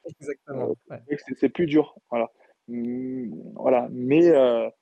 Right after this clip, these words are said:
Speaker 2: est-ce que aussi, euh, c'est pas, euh, ils vont pas, il y a, il y a le mercato d'hiver, peut-être qu'il va se passer quelque chose, on sait pas. Euh, il y a, il va, il va quinze, voilà, moi après, c'est sûr que, comme on disait, il signe, il signe six mois, euh, il signe six mois, un an,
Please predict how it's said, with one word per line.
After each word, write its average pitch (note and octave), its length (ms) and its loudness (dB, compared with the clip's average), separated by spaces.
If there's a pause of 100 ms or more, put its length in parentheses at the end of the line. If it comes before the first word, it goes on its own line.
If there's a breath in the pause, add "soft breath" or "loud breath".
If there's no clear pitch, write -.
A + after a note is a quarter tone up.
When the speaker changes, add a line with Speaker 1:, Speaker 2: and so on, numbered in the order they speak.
(300)
Speaker 2:
est-ce B2+ 240 -10
que - 100 -4
aussi, D#3 500 -4
euh, B2 280 0
c'est B2+ 200 -8
pas, C#3 540 -2
euh, B2 180 -8 (100)
ils - 880 -20
vont B2+ 80 -10
pas, B2+ 600 -4
il B2 80 -10
y B2 60 -4
a, B2 40 0
il A#2+ 100 -10
y C3 40 -6
a B2 40 -6
le B2+ 60 -10
mercato C3 340 -8
d'hiver, F#3+ 360 -6
peut-être - 280 -6
qu'il B2 180 -8
va A#2 80 -6
se - 60 -12
passer A#2 240 -12
quelque A#2+ 200 -6
chose, F#3+ 240 4
on C3+ 60 -6
sait A#2 140 -10
pas. F#3 360 0 (560)
Euh, - 120 -2 (120)
il - 80 -6
y C2+ 60 -2
a, C2 140 0
il A#2+ 100 -4
va, B2 140 2
il A#2+ 120 -4
va A#2+ 80 2
quinze, B2+ 240 -8 (440 soft breath)
voilà, D#3+ 160 4
moi E3 140 4
après, F3+ 380 4
c'est D3 100 -8
sûr - 200 -8
que, C#3+ 180 -2 (280)
comme C3+ 160 -18
on C#3 40 -16
disait, C#3 240 -8
il D3+ 160 -8
signe, D3 280 -12
il D3+ 100 -8
signe D#3 220 -8
six - 240 -8
mois, G#3 440 2 (200)
euh, A#2+ 180 -6
il C3 60 -4
signe C#3+ 220 -14
six - 260 -14
mois, F#3+ 500 4
un D3 160 -2
an, E3 260 -4